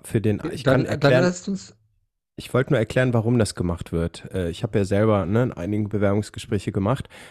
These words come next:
Speaker 1: Du willst eine Vergleichbarkeit von Kandidaten haben und dann willst du auch die Junioren von den Senioren extrem abgrenzen können. Und wenn alle die gleiche Aufgabe als Chance haben,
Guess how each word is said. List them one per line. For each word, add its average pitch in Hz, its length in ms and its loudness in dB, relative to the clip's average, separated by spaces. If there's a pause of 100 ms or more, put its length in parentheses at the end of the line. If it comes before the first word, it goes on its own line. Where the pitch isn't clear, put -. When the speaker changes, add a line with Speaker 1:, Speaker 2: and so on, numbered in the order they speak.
Speaker 1:
Du 101 100 -4
willst 117 200 2
eine 110 60 0
Vergleichbarkeit 101 760 0
von 107 100 -4
Kandidaten 101 640 0
haben 90 320 -2
und 87 140 -4
dann 95 140 0
willst 110 220 -2
du 110 60 0
auch 107 180 0
die 110 140 -2
Junioren 107 400 2
von 107 160 0
den 104 140 4
Senioren 101 380 0
extrem - 420 -4
abgrenzen - 500 -4
können. 85 260 0
Und 87 140 -6
wenn 101 160 0
alle 113 240 0
die 98 180 -4
gleiche 98 440 0
Aufgabe 113 460 0
als 90 180 -2
Chance 117 340 -2
haben, 117 200 2